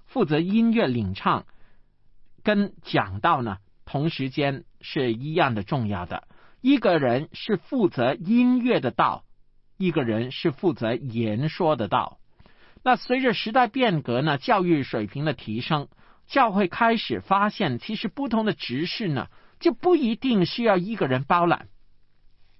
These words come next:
因为我们都会认字了嘛，我们都会，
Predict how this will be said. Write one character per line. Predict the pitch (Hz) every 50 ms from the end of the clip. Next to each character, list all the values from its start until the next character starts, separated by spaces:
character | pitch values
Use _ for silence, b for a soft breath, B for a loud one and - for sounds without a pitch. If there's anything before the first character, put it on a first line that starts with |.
| - - -
因 | 165 170
为 | 180 156
我 | 127 107
们 | 95 104 123
都 | - 160 165
会 | - 190 170
认 | 160 160 190 160 131 120
字 | - - 156 139 120
了 | 107 101
嘛， | 101 92 80 B B B B B B B
我 | 123
们 | 113 123 160
都 | 165 - 226 214 226 233
会， | - - 214 151 113 101